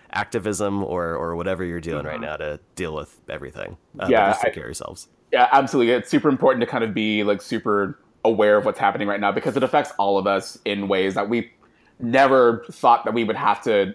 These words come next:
Speaker 2: encounter any of this. Like, nobody was expecting it to be like this. Um, but all we can do is continue to fight and to do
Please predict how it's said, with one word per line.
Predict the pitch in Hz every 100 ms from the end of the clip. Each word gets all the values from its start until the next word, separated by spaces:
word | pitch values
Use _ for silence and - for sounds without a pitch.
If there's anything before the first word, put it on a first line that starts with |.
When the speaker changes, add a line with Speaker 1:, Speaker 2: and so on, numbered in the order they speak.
| -
Speaker 2:
encounter | 117 113 117 110
any | 107 117 113
of | 101
this. | 101 98 -
Like, | 120
nobody | 107 131 131 123
was | 113
expecting | 123 - 107 101
it | 95
to | 117
be | 101
like | 98 95 -
this. | 101 104 - - _ _ - -
Um, | 110 110
but | 107 107
all | 104 110 117 113
we | 110
can | - 113 107 131
do | 135 151 156 151
is | 123 110 -
continue | 117 104 101
to | 95
fight | 120 117 - -
and | 101 101 -
to | 113
do | 98 104 98 98 95